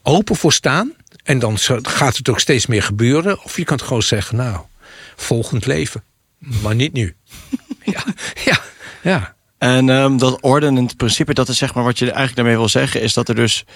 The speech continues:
Speaker 2: ja, iets is wat het allemaal ordent en wat dus ervoor zorgt dat het op een bepaalde manier loopt. En wij kunnen daarop intunen en daar onze weg in kiezen.
Speaker 1: Ja.
Speaker 2: Dus
Speaker 1: Ja.
Speaker 2: vat ik dat goed samen
Speaker 1: Ja,
Speaker 2: zo?
Speaker 1: dat vat je wel goed samen zo, ja.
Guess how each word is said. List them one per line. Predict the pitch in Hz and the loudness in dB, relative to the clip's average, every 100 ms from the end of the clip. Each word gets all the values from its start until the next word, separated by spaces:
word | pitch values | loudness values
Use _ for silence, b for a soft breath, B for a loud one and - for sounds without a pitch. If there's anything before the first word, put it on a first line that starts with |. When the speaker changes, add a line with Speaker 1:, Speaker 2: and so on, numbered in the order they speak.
| B B | B B
Speaker 2:
ja, | - 110 90 | -2 -2 0
iets | 143 139 - | 0 0 0
is | 143 127 | 0 2
wat | 123 | 0
het | 117 | 0
allemaal | 123 113 113 | 2 2 2
ordent | 135 143 147 151 | 2 2 2 0
en | 110 110 - _ - | 0 0 -2 _ -4
wat | 120 120 | 0 2
dus | 113 117 | 0 0
ervoor | 110 110 | -2 0
zorgt | 113 139 147 107 | 2 4 2 0
dat | 117 | -2
het | 107 | 0
op | |
een | 110 | -2
bepaalde | 107 117 113 110 | 0 2 2 2
manier | 110 | 0
loopt. | 110 147 - | 2 2 2
En | 113 | -2
wij | 104 120 | 2 0
kunnen | 117 117 | 0 0
daarop | 110 101 98 | 0 -2 -2
intunen | 127 143 143 - - _ - - 143 135 135 | -2 -2 -2 -10 -20 _ -6 0 2 2 0
en | 120 | 0
daar | 120 123 | 2 2
onze | 131 110 110 | 2 -2 0
weg | 107 - | 0 -2
in | 95 95 | -6 -10
kiezen. | 98 - 90 | -10 -10 -8
Speaker 1:
Ja. | 185 - _ _ _ _ _ _ - | -2 -4 _ _ _ _ _ _ -8
Speaker 2:
Dus | 113 - | -6 -2
Speaker 1:
Ja. | 156 | -2
Speaker 2:
vat | 131 | -2
ik | - | -6
dat | - | -8
goed | 135 | -10
samen | - 127 147 | -6 -4 -2
Speaker 1:
Ja, | 185 | -2
Speaker 2:
zo? | 147 | -2
Speaker 1:
dat | 135 - | -4 -2
vat | 160 | -4
je | 135 | -4
wel | 120 | -4
goed | - - | -6 -2
samen | 117 90 90 | -2 -2 -4
zo, | - 90 | -4 -4
ja. | 87 | -6